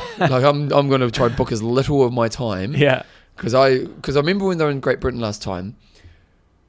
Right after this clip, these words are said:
Speaker 1: 'cause it was, it was almost the worst time for us in Great Britain, wasn't it? 'Cause I would,
Speaker 2: Mm.
Speaker 1: it kinda started about ten, eight, at, eight at night, didn't they?
Speaker 2: Mm.
Speaker 1: And I would be up till three in the morning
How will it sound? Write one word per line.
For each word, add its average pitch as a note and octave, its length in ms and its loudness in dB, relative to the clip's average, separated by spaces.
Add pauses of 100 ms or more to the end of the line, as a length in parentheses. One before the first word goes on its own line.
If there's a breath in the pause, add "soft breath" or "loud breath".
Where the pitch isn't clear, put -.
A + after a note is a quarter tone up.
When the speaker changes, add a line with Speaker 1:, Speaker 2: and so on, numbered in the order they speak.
(320)
Speaker 1:
'cause C#3 140 -4
it D3 60 4
was, B2+ 160 0
it - 240 -4
was E3 160 2
almost G#3+ 240 4
the C#3+ 80 -4
worst C#3+ 200 -2
time E3 200 -4
for - 140 -4
us C3+ 120 -4
in A#2 80 -10
Great G#2+ 180 -4
Britain, A2+ 200 -4
wasn't C3 220 -2
it? - 60 -10
'Cause A2+ 140 0
I D#3 160 8
would, A#2 220 0
Speaker 2:
Mm. C3+ 260 2
Speaker 1:
it D#3 100 -2
kinda F#3+ 160 0
started D3 240 0
about A#2+ 120 -4
ten, - 180 -6
eight, C3 160 0
at, A#2+ 140 -2
eight C3 140 0
at A#2 60 -8
night, B2+ 200 -2
didn't B2 160 -6
they? G2 280 -4
Speaker 2:
Mm. C#3+ 300 2 (400 soft breath)
Speaker 1:
And B2+ 160 4
I D#3 140 4
would C#3 200 -2
be C3+ 140 4
up - 140 2
till C3 100 -4
three C#3 220 -2
in B2+ 60 -4
the B2+ 60 -4
morning C3 520 -4